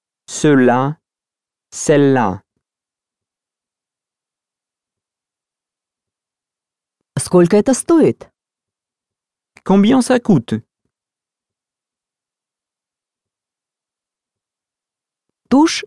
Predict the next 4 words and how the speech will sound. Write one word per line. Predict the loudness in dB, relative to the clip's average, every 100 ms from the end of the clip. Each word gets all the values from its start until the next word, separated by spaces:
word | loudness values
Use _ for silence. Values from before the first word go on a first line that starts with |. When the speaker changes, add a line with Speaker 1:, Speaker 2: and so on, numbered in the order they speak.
| -2
Speaker 2:
для | 2 2
ресниц. | 2 0 -2 -2 -6 -20 _ _ _ _ _ _ _ _ _ _ _ -4
Speaker 1:
Un | -2
mascara. | 0 0 -2 -2 -2 0 -2 -6